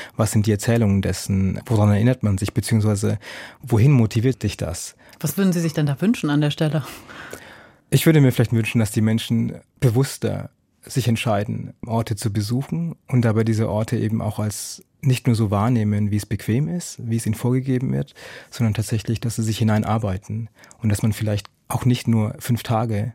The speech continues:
Speaker 1: drei Tage einplant, beziehungsweise ein Be-, ein Besuch müsste eigentlich viel mehr kosten. Er müsste eigentlich viel mehr, vor allem Zeit kosten, damit man sich akklimatisiert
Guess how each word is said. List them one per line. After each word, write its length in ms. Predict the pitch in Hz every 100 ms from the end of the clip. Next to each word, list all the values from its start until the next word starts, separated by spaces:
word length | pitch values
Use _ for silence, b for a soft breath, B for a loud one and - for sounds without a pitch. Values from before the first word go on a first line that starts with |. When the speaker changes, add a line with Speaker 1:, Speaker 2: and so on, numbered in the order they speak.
| -
Speaker 1:
drei 200 | 117 107
Tage 360 | 113 117 110
einplant, 380 | 80 104 104 101
beziehungsweise 520 | 101 - 107 107 98
ein 140 | 120 110
Be-, 100 | -
ein 180 | - 117
Besuch 300 | 101 101 117
müsste 380 | 131 127 - 123
eigentlich 180 | 110 -
viel 140 | 117
mehr 120 | 120
kosten. 560 | - 113 - - 120 143 B B B -
Er 80 |
müsste 320 | 107 110 - 104
eigentlich 260 | 110 104
viel 160 | - 120
mehr, 380 | 110 110 107 - -
vor 120 | 110
allem 100 | 101
Zeit 220 | 95 98
kosten, 420 | - 95 - 131 139 B B B
damit 240 | 107 104
man 140 | 107 104
sich 340 | 104 - -
akklimatisiert 880 | - - 117 104 - 104 101 113 131